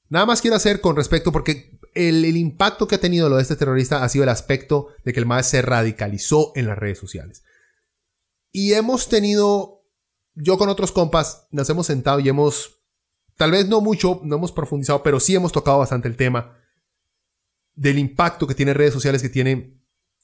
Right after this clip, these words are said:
ciertas plataformas en los jóvenes de hoy en día. Y esto es con gente joven. Yo por alguna razón tengo, la mayoría de mis amigos son muchísimo menores que yo. Creo que eso dice mucho de <laughs> mi forma de ser. Bueno, en redes sociales un comentario rápido.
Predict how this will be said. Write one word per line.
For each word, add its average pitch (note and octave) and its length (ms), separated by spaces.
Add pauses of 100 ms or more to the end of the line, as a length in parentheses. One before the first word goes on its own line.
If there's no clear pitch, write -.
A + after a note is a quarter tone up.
(120)
ciertas E3 340
plataformas C#3+ 680
en F3 280
los A2+ 120
jóvenes A2+ 320
de G2+ 60
hoy F#2+ 80
en F2 80
día. - 200 (280)
Y D#3 160
esto F3 160
es - 60
con G#3 140
gente F3 260
joven. A#2 460 (460)
Yo B2+ 120
por D#3+ 120
alguna D3+ 220
razón C#3 260
tengo, C3+ 280 (200)
la A#2 80
mayoría A#2 260
de B2+ 60
mis B2 80
amigos A#2+ 200
son B2 80
muchísimo A#2+ 300
menores G#2 260
que G2 100
yo. F2 260 (720)
Creo G#2+ 140
que G#2+ 100
eso G#2 120
dice F#2 200
mucho F#2 320
de - 120 (140)
<laughs> - 120
mi C#4+ 100
forma D3+ 440
de C3+ 80
ser. C#3 220 (340)
Bueno, C#3+ 200 (720)
en G3 120
redes A#3 180
sociales G#3+ 340
un G3 60
comentario D3+ 360
rápido. G#2+ 360